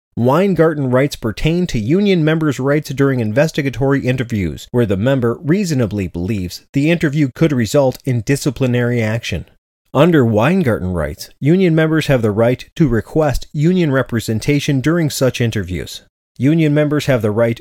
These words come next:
to representation to help them navigate potentially disciplinary conversations, ensuring that they don't inadvertently incriminate themselves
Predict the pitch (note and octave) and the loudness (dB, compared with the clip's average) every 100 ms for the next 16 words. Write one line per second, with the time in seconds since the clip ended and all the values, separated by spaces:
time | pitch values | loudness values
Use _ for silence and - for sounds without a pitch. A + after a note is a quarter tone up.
0 | - C3+ D3 G3 F3 D#3 C3 - A3 - | -6 -4 -2 -2 -2 -2 -4 -2 -2 -2
1 | A#2 A#2+ - G2+ - D#3+ - D3+ C#3 A2 | -4 -4 -6 -6 -2 -4 0 -2 0 -2
2 | A2 C3 B2+ A2+ F2+ - - C3 F#3 F#3 | -2 -2 -4 -6 -10 -10 -8 -2 -2 -2
3 | E3+ C3 D#3+ D#3 C#3+ D3 C3+ B2+ A#2+ A#2+ | -2 -2 -2 -2 -2 0 0 0 -2 -4
4 | A#2 A#2+ - C3+ D3+ G2+ - - D3 C#3+ | -2 -4 -2 -4 -2 -6 -8 -6 -2 0
5 | - D#3+ D#3 C3 B2 C3 C#3+ D3 - D3+ | 0 0 0 0 0 0 0 -2 -2 0
6 | D3 G#2+ C3 G#3 C#3 A#2 D3 C3+ B2+ - | 0 0 -2 -2 -4 -4 -6 -6 -4 0
7 | G#3+ G3 A#2 - F#2+ - F2 F2+ | 0 0 -2 -4 -6 -4 -4 -4